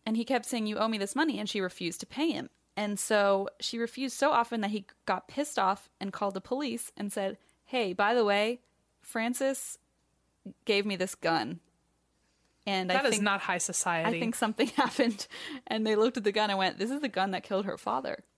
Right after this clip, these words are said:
Speaker 2: <gasps>
Speaker 1: So that's how they found it in Manhattan.
Speaker 2: I see.
Speaker 1: She had been in possession of it.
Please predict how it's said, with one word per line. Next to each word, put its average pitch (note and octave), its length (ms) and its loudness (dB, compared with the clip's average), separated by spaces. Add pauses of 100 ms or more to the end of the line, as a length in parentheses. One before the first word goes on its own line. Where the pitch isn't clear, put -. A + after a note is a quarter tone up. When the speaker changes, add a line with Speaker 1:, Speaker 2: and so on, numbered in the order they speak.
Speaker 2:
<gasps> D#4 840 2 (720)
Speaker 1:
So - 140 -4
that's F3+ 240 0
how F3 80 -2
they E3 100 2
found E3+ 280 -2
it D#3 60 -2
in D3+ 100 -6
Manhattan. - 560 -6
Speaker 2:
I G#3 280 -4
see. F3+ 500 -6
Speaker 1:
She - 200 -4
had F3+ 120 -2
been F3+ 140 0
in E3+ 120 -4
possession F#3 440 -4
of D#3+ 120 -6
it. - 260 -8